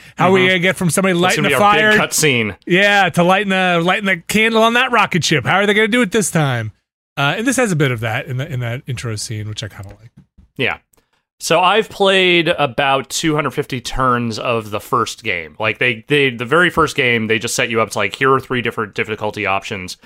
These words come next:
Speaker 2: We are
Speaker 1: Mm-hmm.
Speaker 2: not telling you, you cannot customize the map or anything. We are just giving you a set number of civs. This is your first run." Um, I respect that.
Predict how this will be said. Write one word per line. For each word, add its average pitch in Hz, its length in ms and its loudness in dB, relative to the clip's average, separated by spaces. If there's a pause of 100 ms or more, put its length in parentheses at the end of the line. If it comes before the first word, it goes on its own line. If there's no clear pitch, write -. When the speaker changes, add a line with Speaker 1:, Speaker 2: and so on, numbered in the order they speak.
(140)
Speaker 2:
We 113 180 -4
are 101 40 -2
Speaker 1:
Mm-hmm. 104 80 -4
Speaker 2:
not 113 180 0
telling 127 360 -2
you, 127 140 -2
you 127 200 -8
cannot 127 260 -2
customize 131 680 0
the 117 60 -6
map 107 320 -2
or 104 140 -2
anything. 101 460 -2
We 101 100 -6
are 104 80 -2
just 101 160 -10
giving 113 220 -4
you 104 100 -4
a 101 60 -4
set 127 240 -4
number 113 180 -2
of 107 100 -4
civs. 98 460 -4 (380)
This 123 180 -2
is 120 100 -2
your 120 120 0
first 104 400 -4
run." 90 360 -10 (560)
Um, 120 540 2 (600)
I 214 80 2
respect 170 440 0
that. 151 360 0